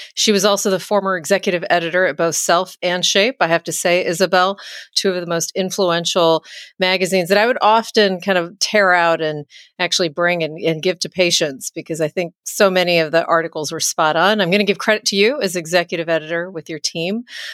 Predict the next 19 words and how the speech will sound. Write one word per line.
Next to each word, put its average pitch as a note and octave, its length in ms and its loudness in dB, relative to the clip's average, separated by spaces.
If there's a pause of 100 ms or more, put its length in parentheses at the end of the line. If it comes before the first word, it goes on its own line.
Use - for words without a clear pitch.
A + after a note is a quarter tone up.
(120)
but F#3 100 2
we're F#3 240 4
thrilled A3+ 400 2
and F3+ 140 4
happy G#3 500 -2
to E3+ 140 -4
have F3+ 180 2
you F#3 120 0
as D#3+ 100 -2
a D#3+ 80 -2
guest F3+ 340 2
on D#3+ 180 0
Well E3+ 240 4
Now. E3+ 540 2
So E3+ 300 0
thank G3+ 340 0
you G#3 120 4
and D#3+ 120 2
welcome. F#3+ 420 0